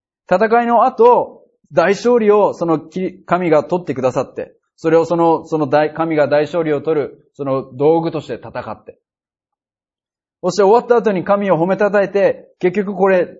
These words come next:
誰が先陣を切ったんだっていう話ですよ、最後に。最後にその話をすればいいんですよ。そしてこれから読んでいくとわかりますけど、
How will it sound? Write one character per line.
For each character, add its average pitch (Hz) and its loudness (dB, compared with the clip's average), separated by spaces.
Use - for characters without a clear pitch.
誰 196 0
が 202 0
先 185 -6
陣 170 -6
を 165 -6
切 185 -12
っ - -14
た 147 -4
ん 135 -6
だ 175 2
っ - -4
て 156 -6
い 139 -2
う 127 -2
話 131 -8
で 110 -10
す - -20
よ、 101 -20
最 123 -6
後 98 -12
に。 - -20
最 262 2
後 240 -2
に 190 -2
そ 185 -4
の 160 -2
話 170 -2
を 135 -4
す 147 -12
れ 143 -4
ば 117 -4
い 135 -8
い 131 -8
ん 110 -12
で - -20
す - -20
よ。 - -20
そ 170 -4
し 160 -8
て 185 -2
こ 196 2
れ 196 2
か 202 4
ら 202 2
読 226 2
ん 220 2
で 190 2
い - 0
く - -8
と 170 4
わ 147 4
か 165 0
り 175 0
ま 185 -2
す - -12
け 113 -4
ど、 - -2